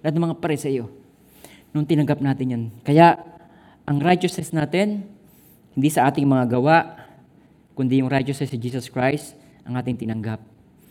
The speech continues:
Nung namatay siya sa krus ng Kalbaryo, yung ating pagiging makasalanan, yun ang inako niya. At yung kanyang righteousness,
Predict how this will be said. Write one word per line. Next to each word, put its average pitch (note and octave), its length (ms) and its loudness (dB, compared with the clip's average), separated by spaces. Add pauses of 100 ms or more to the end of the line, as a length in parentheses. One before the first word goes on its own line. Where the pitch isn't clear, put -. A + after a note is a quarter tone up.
(200)
Nung D3 80 2
namatay G3 320 4
siya G#3 80 2
sa G3+ 160 0
krus A#3+ 320 6
ng G#3+ 80 -4
Kalbaryo, E3+ 720 6 (320)
yung F#3 160 2
ating G3 240 4
pagiging F#3+ 400 4
makasalanan, E3+ 800 4
yun F3+ 160 -2
ang G#3 80 0
inako G#3 400 2
niya. C3+ 320 4 (560)
At E3+ 160 0
yung G3 80 -2
kanyang G3 240 2
righteousness, G3 800 6